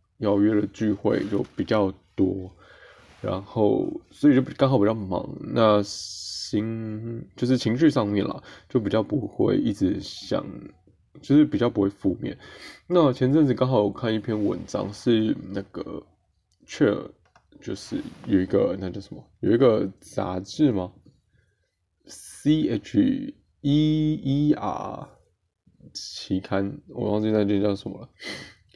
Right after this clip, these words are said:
期刊吗？呃，杂志，对，它是一个杂志。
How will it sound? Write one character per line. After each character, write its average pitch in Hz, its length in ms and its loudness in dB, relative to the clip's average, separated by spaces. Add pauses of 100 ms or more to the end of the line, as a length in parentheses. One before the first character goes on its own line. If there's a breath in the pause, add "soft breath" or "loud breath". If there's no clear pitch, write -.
(960 soft breath)
期 - 220 -6
刊 92 220 -4
吗？ 92 120 -6 (1900)
呃， 95 140 2
杂 87 240 -4
志， 101 240 -4 (280)
对， - 280 -4 (120)
它 - 100 -8
是 104 240 -2
一 104 100 -2
个 101 140 -4
杂 - 220 -4
志。 101 260 -4